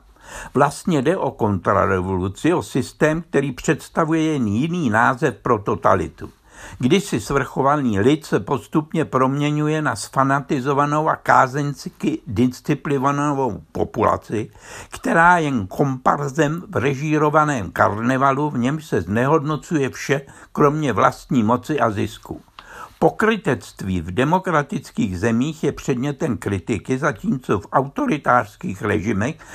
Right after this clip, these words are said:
je vše považováno za autentické. Pravý Rus svou vlast a vůdce autenticky miluje, a proto je nemůže kritizovat. Kdo tak činí, je nepřítel.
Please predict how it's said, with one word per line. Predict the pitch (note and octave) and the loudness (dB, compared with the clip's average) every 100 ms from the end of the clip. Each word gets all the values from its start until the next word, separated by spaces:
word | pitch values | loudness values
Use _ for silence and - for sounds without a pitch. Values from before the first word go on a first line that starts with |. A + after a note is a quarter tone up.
| - | -2
je | B2 G#2+ | 0 2
vše | - - | 2 0
považováno | F#3 D#3 C3 D#3 C#3 C#3+ C#3+ C#3 D3+ C#3+ | 2 2 2 2 2 2 4 2 0 -2
za | D3 | 0
autentické. | A2 B2+ A2+ C#3+ A2+ - G2 - - D#2+ - - - - | 2 0 0 0 0 -2 -6 -8 -6 -6 -8 -18 -20 -4
Pravý | C#3+ D#3+ F3+ G#2 | 2 4 4 0
Rus | A2 F#3 - | 2 2 0
svou | - C3+ G#2 | 2 2 4
vlast | B2 D3 - | 2 0 -2
a | - | -2
vůdce | G#2+ D#3+ D3 - F3 | -2 -2 -4 -4 0
autenticky | C3 C3+ D#3 C#3+ - - - B2 | 0 0 -2 -2 -4 -10 -2 0
miluje, | G2+ F2+ F2+ F2+ F#2+ - - - | 0 0 0 -2 -4 -8 -16 -2
a | F#2 | -2
proto | - B2+ C#3 F#3+ | 2 0 0 0
je | E3+ | 0
nemůže | C#3+ C3 C#3+ C#3+ | 0 0 0 -2
kritizovat. | C#3+ C#3 C3 D3+ G#2+ G2+ F2 D#2+ | -2 -4 -2 -2 0 0 0 -4
Kdo | - G#2+ D#3 | -4 0 0
tak | C#3+ G2 - | 2 0 -2
činí, | - C3+ C#3 C#3 | -4 -2 0 2
je | B2+ | 2
nepřítel. | G#2+ - F2 - D#2 | 0 -4 -8 -6 -8